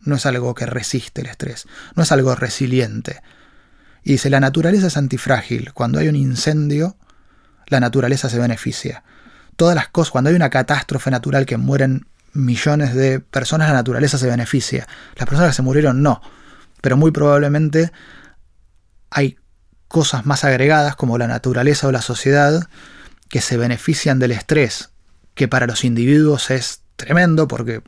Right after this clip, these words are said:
nosotros podemos ser los que nos morimos en el incendio o en el terremoto o lo que sea, pero sin eso la naturaleza o la humanidad no hubiese, no hubiese podido progresar". Eso, de alguna manera, hay entidades, lo,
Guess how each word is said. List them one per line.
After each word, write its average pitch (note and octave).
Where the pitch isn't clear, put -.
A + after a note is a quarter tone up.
nosotros C3
podemos B2
ser C3
los C3+
que C3
nos A#2
morimos B2
en A#2+
el A#2
incendio C#3+
o B2
en A#2
el A2
terremoto B2
o -
lo B2
que B2+
sea, D#3+
pero C3
sin F3
eso F#3
la C#3
naturaleza B2+
o B2+
la B2
humanidad B2
no C3+
hubiese, B2
no B2
hubiese B2+
podido B2
progresar". A#2+
Eso, D#3
de C#3+
alguna C#3+
manera, D3
hay C#3+
entidades, C3+
lo, A#2+